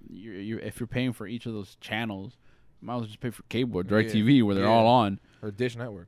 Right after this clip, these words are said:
Speaker 2: Dish
Speaker 1: Y-,
Speaker 2: Latino.
Speaker 1: Dish Latino. You know
Speaker 2: Yeah.
Speaker 1: what I mean? It's like, bro, there's, like, thirteen for this, fourteen for that, bro. Like, bro, you're
Speaker 2: Yeah.
Speaker 1: paying for the premium package of
Speaker 2: At how, how much time is, like, how long until do you, you think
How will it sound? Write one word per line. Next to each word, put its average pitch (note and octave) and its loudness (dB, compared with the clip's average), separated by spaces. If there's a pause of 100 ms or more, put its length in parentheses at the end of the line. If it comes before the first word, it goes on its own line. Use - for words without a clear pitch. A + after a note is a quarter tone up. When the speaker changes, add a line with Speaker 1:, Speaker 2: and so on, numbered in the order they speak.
(140)
Speaker 2:
Dish A2 -4
Speaker 1:
Y-, A#2+ -2
Speaker 2:
Latino. A#2 -6
Speaker 1:
Dish A2 -2
Latino. B2 4
You E2+ -6
know A#2 -2
Speaker 2:
Yeah. B2+ -2
Speaker 1:
what A2 -6
I G#2+ -12
mean? A2+ -12
It's A2+ -8
like, G#2 -4
bro, G#2+ 0
there's, G2+ -2
like, G2+ -2
thirteen A#2+ 0
for G#2+ -4
this, C3+ 0
fourteen A2+ -4
for F#2+ -10
that, C3 -4
bro. C3+ -12
Like, A#2+ -6
bro, B2+ -6
you're A#2 -4
Speaker 2:
Yeah. A2+ -6
Speaker 1:
paying B2+ -2
for A#2 -8
the F2+ -6
premium B2 -2
package B2+ -4
of F#2 -8 (400)
Speaker 2:
At E3 -4 (120)
how, F3 -4
how G3+ -4
much A#3+ -6
time D#3 -6 (840)
is, C3 -12 (220)
like, B2 -8 (220)
how E3 -6
long F#3 -2
until D3+ -4
do B2 -12
you, C3+ -12 (140)
you C3 -10
think A#2+ -10